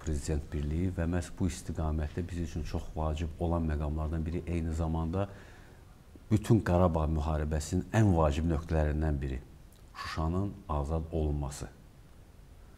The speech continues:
Şuşa azad olunandan sonra Cıdır düzündə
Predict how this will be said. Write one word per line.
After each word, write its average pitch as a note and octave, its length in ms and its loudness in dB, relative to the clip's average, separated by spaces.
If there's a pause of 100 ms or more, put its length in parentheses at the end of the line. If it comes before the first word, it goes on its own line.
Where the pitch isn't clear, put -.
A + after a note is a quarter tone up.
(800)
Şuşa F#2 120 4
azad D#2 380 2
olunandan D#2 500 2
sonra G#2+ 500 0 (320)
Cıdır F2+ 320 2
düzündə F2+ 480 2